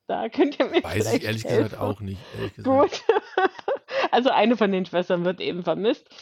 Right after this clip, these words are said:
Speaker 1: Und, äh, es gibt noch eine dritte Schwester, die, äh, ne? Das ist doch die, die mit dem Vater da am, am Küchentisch sitzt, wenn sie sich da streiten. Die war,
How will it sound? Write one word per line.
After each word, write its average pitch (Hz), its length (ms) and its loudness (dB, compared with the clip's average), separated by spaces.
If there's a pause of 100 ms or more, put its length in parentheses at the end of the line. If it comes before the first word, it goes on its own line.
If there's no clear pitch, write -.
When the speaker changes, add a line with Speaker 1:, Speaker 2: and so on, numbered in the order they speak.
(720)
Speaker 1:
Und, 202 640 2
äh, 190 920 2
es - 160 0
gibt - 160 -4
noch 285 100 2
eine 220 200 2
dritte 247 300 -2
Schwester, 311 460 0 (560)
die, 247 240 0
äh, 220 680 4
ne? 233 160 0 (240)
Das - 180 -2
ist 233 160 -8
doch 226 100 2
die, 220 200 -2
die 220 100 2
mit 208 200 2
dem 202 120 2
Vater 208 380 2
da 185 320 4
am, 190 280 0
am 175 420 -2
Küchentisch 262 540 -2
sitzt, - 400 -4
wenn 226 140 2
sie 220 100 -2
sich 214 180 -6
da 196 140 2
streiten. 285 720 0 (100)
Die 208 140 -2
war, 208 300 4